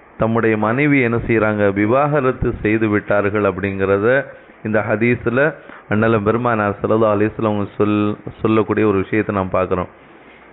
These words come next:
இருப்பதை வைத்து போதுமாக்காமல், மனதை கட்டுப்படுத்தாமல் இருக்கின்ற, வீட்டின் நிலைப்படியாக திகழ வேண்டிய மனைவி, மனைவி என்ன செய்றாங்க,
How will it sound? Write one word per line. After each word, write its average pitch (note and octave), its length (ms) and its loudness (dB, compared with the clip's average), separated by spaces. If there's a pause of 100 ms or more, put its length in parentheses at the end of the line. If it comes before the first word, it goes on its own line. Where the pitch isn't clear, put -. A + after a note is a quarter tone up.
(120)
இருப்பதை F3+ 680 2
வைத்து D3+ 640 0 (640)
போதுமாக்காமல், C3+ 1080 0 (480)
மனதை D#3 580 0
கட்டுப்படுத்தாமல் C3+ 1080 -2
இருக்கின்ற, A#2 880 0 (640)
வீட்டின் D3+ 640 -2 (1120)
நிலைப்படியாக D3 1040 0
திகழ C#3+ 360 2
வேண்டிய B2 460 0
மனைவி, C#3+ 800 0 (500)
மனைவி D3+ 460 2
என்ன C3+ 260 0
செய்றாங்க, A#2 560 2